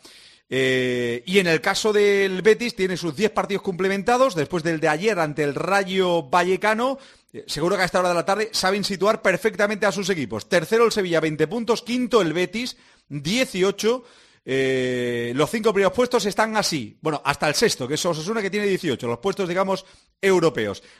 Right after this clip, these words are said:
Real Sociedad líder, veintiún puntos. Eh, veinte puntos Real Madrid, un partido menos. Veinte puntos el Sevilla, un partido menos.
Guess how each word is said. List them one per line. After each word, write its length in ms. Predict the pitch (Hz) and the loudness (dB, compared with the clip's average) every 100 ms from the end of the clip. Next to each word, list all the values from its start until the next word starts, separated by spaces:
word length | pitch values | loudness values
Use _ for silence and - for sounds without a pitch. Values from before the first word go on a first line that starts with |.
| - | -8
Real 300 | 123 175 214 | 2 4 4
Sociedad 300 | 214 208 190 | 0 0 0
líder, 260 | 185 160 147 | 2 0 0
veintiún 380 | 156 151 151 | -2 0 -2
puntos. 520 | 147 254 214 247 247 - - _ - | -2 -4 0 2 0 -6 -20 _ -6
Eh, 220 | 127 127 | -4 0
veinte 280 | 104 240 226 | 2 2 2
puntos 260 | 196 190 190 | 2 2 2
Real 200 | 175 170 | 4 2
Madrid, 280 | 160 156 147 | 2 0 -2
un 120 | 147 131 | -4 -2
partido 300 | 117 151 202 | 0 2 2
menos. 380 | 240 247 233 - | 2 0 0 -4
Veinte 400 | 127 240 247 208 | 0 2 4 2
puntos 280 | 180 180 156 | -2 -2 -2
el 120 | 160 | -2
Sevilla, 320 | 160 151 131 | -2 -2 0
un 80 | 123 | -2
partido 320 | 127 131 160 | -2 -2 -2
menos. 380 | 202 233 233 220 | -2 0 0 -2